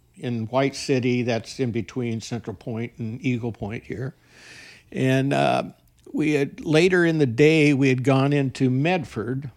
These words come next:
and, uh, hunted in an area that had a lot of, let me back up here a minute. During the hunts earlier in the morning,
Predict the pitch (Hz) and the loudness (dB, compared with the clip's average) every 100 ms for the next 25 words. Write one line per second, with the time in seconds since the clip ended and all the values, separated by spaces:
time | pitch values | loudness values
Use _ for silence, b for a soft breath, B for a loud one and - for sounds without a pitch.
0 | _ _ - 123 123 120 120 120 123 b | _ _ -2 2 2 2 0 -4 -6 b
1 | b b b b b _ 180 120 117 104 | b b b b b _ -2 0 2 2
2 | 92 - _ _ _ _ - 165 170 151 | 0 -4 _ _ _ _ 0 2 2 2
3 | 147 127 120 151 143 147 151 139 123 - | 2 2 0 0 2 2 2 0 -4 0
4 | 139 127 117 127 131 127 127 127 113 - | 2 2 2 2 2 2 2 2 -2 -8
5 | - b b b b _ _ _ _ _ | -20 b b b b _ _ _ _ _
6 | _ _ _ _ _ _ _ _ - 135 | _ _ _ _ _ _ _ _ 2 2
7 | 120 127 120 127 113 - 95 98 92 - | 4 4 4 2 -2 -2 -6 -6 -14 -16
8 | - - _ _ _ _ b b b b | -20 -20 _ _ _ _ b b b b
9 | b b _ _ 135 151 175 170 120 143 | b b _ _ 2 4 4 4 4 2
10 | 139 - - - - 131 139 131 131 117 | 2 -2 -8 -10 0 2 4 6 4 2
11 | 117 110 113 156 160 104 98 120 | 0 -2 0 0 0 -2 -4 -8